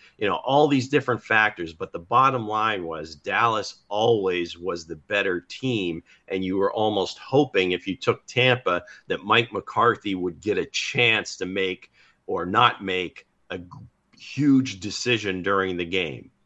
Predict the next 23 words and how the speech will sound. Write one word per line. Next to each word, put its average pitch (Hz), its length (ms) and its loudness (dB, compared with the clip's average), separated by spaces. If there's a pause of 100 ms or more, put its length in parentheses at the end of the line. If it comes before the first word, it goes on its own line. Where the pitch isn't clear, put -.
(120)
Now, 90 580 0
you 90 140 -12
gotta 98 180 -2
give 110 160 0
him 104 60 -4
all 107 160 0
the 107 80 -4
credit 110 440 0
in 95 100 -6
the 98 60 -4
world. 104 500 2 (200)
He 113 160 -10
got 110 240 2
his 95 180 -6
team 92 440 -8 (100)
up 123 320 -4 (560)
on 104 160 -2
a, 113 200 -2
in 104 200 -4
a 98 80 0
road 110 540 2
playoff 113 560 0
game 95 460 -2